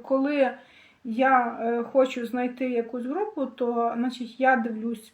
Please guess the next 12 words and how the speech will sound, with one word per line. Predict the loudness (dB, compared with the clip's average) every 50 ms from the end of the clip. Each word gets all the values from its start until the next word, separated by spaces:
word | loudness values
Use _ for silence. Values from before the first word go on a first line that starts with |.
| _
по | -10 -10
карті, | -6 0 2 2 2 2 -2 -6 -8 -6 -6 -2
я | -2 -2 0
дивлюсь | -2 -2 -6 -6 -4 -6 -6 -6 -8
там | -10 -6 -6 -4
по | -4 -6
переліку | -6 -4 -2 0 0 0 0 -2 -6 -6 -6 -4
міст, | -2 -2 -2 -4 -8 -10 _ _ -20 -20 -20 -20 _ _
я | 2 2 2
підставляю | 2 0 -6 -4 -4 -2 0 2 6 8 8 8 8 4
конкретну | 4 0 -2 0 2 2 2 2 2 0 -2 -2
назву, | 0 0 2 2 2 2 0 -4 -8 -8 -8